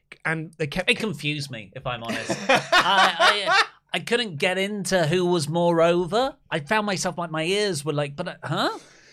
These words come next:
Speaker 1: Yeah. Uh, but I love the fact that, you all right?
Speaker 2: Yeah.
Speaker 1: You're just confused.
Speaker 2: Confused.
Speaker 1: Um, but I just, they kept cutting back to Becky, who was selling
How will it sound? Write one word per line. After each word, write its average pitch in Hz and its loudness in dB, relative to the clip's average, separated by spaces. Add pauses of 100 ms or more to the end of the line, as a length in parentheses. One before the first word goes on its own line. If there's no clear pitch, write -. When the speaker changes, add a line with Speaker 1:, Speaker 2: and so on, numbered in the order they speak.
(180)
Speaker 1:
Yeah. 110 -6 (380)
Uh, 139 4
but 147 0
I 160 6
love 185 4
the 240 -4
fact - -2
that, 113 -4 (100)
you 139 -12
all 110 -12
right? 254 -12 (340)
Speaker 2:
Yeah. 123 -16 (280)
Speaker 1:
You're 127 -10
just - -18
confused. 107 -18 (360)
Speaker 2:
Confused. - -12
Speaker 1:
Um, 143 0 (840)
but 151 -4
I 165 0
just, 165 -6
they 175 0
kept - -4
cutting 185 -4
back 175 -2
to 156 -6
Becky, 143 -4
who 135 -6
was 131 -4
selling 147 -2